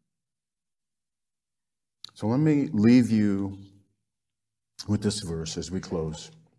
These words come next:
First Peter five six. It says, "Humble yourselves, therefore,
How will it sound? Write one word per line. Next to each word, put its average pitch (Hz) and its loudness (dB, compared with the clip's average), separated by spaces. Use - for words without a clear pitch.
First 127 4
Peter 120 6
five 107 4
six. - -6
It 90 -10
says, 104 -2
"Humble 143 6
yourselves, 92 2
therefore, 95 -2